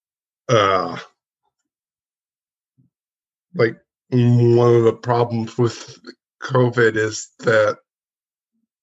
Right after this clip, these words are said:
we have a lot of people who think that the information is, um,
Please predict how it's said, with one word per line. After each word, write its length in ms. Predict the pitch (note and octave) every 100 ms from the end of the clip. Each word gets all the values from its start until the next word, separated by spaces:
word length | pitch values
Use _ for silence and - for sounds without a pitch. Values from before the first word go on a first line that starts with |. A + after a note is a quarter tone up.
| _ _ _ _ -
we 320 | B2+ B2 A#2
have 260 | A2+ A#2 A#2
a 40 |
lot 260 | A2+ A2 A2
of 80 |
people 400 | - A#2 A#2 A2+
who 20 | A2 -
think 340 | A#2 A2+ G#2+
that 360 | A2+ A2+ G#2+ - _ _ _ _ E3+
the 320 | A#2 G#2+ G#2+ _ C#3+
information 760 | B2 A#2+ A#2 A#2 - A#2 G#2+
is, 560 | A2+ A#2+ A#2 A2+ A2+ A#2
um, 560 | G#2+ G2+ G2 F#2 F2